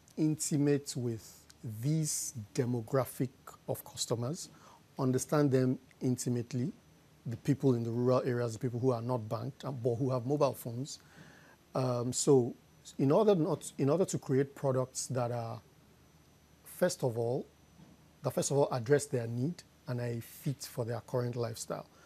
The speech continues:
So for instance, it will make no sense to build a highly functional mobile app that requires the kind of network quality that you get in Lagos and expect people in the hinterland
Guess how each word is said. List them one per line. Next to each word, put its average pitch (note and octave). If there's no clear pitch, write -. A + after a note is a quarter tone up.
So -
for C#3+
instance, D#3
it D3
will C3
make D#3+
no D#3+
sense A2+
to -
build C3
a C3+
highly D#3+
functional B2+
mobile C3
app B2
that B2
requires C3
the A#2
kind D3
of A#2
network C3+
quality B2+
that A#2
you A#2
get B2
in A#2
Lagos B2+
and B2
expect -
people B2+
in A#2
the A#2+
hinterland A2